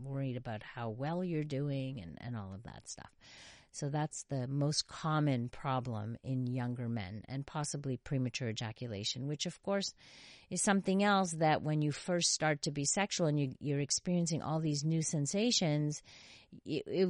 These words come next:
you will likely ejaculate quickly. So don't worry about that, but don't, you know, keep practicing and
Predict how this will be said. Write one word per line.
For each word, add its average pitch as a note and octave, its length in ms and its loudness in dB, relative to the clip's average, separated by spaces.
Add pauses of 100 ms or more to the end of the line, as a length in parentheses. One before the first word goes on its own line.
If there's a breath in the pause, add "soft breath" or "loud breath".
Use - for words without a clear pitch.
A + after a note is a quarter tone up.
(100)
you G3 160 4
will F3 420 6
likely E3 920 6
ejaculate C3+ 720 0
quickly. B2+ 500 0
So C#3 260 2
don't E3+ 240 0
worry G3 260 2
about D3 340 2
that, D3 360 2
but D3+ 220 -2
don't, D#3+ 320 0 (140)
you D#3+ 120 0
know, C3+ 160 2
keep - 240 -6
practicing G3+ 840 -2
and D3 220 0